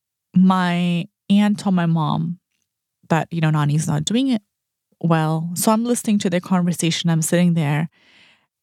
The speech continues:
and Mom goes, "Ashleen, why don't you go pray, light the diya and the incense? At our house, we pray daily,"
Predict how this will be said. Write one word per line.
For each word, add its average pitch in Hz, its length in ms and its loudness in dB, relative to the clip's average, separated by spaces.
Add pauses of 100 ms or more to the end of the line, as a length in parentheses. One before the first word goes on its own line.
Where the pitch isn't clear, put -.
(140)
and 170 260 2
Mom 165 260 0
goes, 160 400 0 (680)
"Ashleen, 208 380 2
why 175 180 2
don't 170 300 0
you 175 60 0
go 156 380 0
pray, 175 400 0
light 151 340 -2 (240)
the 151 520 0
diya 190 460 0
and 165 120 -2
the - 140 -6
incense? 180 680 0 (160)
At 233 140 4
our 254 100 -2
house, 247 340 -6
we 247 80 -4
pray 180 240 -4
daily," 143 480 -8